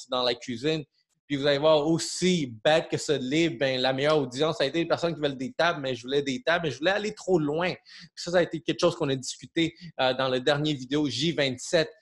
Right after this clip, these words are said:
Keep it simple and stupid. Parce que quand vous allez essayer de trop en faire, vous allez, vous allez voir, vous allez vous perdre. Donc, euh, du moment que j'ai commencé à cibler table,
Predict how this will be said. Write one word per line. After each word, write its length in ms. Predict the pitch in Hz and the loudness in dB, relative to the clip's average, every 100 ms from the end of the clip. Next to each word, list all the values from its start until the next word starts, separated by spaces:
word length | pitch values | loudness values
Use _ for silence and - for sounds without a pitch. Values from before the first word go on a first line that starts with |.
| _ _ _ _ | _ _ _ _
Keep 220 | 196 190 | -6 2
it 160 | 175 175 | 2 2
simple 540 | - 190 180 180 175 | 2 4 4 4 2
and 80 | 131 | 0
stupid. 640 | - - 180 180 139 110 - _ _ | -4 4 6 6 2 -2 -4 _ _
Parce 260 | 139 139 - | -2 -2 -2
que 260 | - 143 - | 2 2 0
quand 180 | 202 202 | 0 0
vous 120 | 156 | 4
allez 360 | 170 156 135 151 | 4 4 2 0
essayer 300 | 151 165 160 | 0 2 2
de 80 | 139 | 0
trop 260 | 143 175 | -2 0
en 120 | 160 | 0
faire, 440 | 139 - 175 185 160 | 0 0 2 4 0
vous 120 | 131 | -2
allez, 280 | 147 139 139 | 0 0 -2
vous 160 | 143 143 143 | -8 -8 0
allez 160 | 139 123 | 0 2
voir, 160 | 160 170 | 2 2
vous 100 | 131 | 2
allez 160 | 120 | 0
vous 240 | 123 127 117 | -2 -6 -2
perdre. 320 | 156 156 127 - 180 156 | 2 2 0 -10 -20 -10
Donc, 260 | - 143 139 | 0 0 2
euh, 280 | 147 131 131 | 0 2 0
du 200 | 120 117 139 | -4 -6 -2
moment 240 | 135 180 | 0 2
que 40 | |
j'ai 80 | 147 | 0
commencé 300 | 147 143 123 | -2 -2 0
à 60 | 151 | -2
cibler 500 | - 127 135 156 - _ _ | -4 -6 2 2 0 _ _
table, 460 | - 165 175 135 127 | 2 2 2 0 -4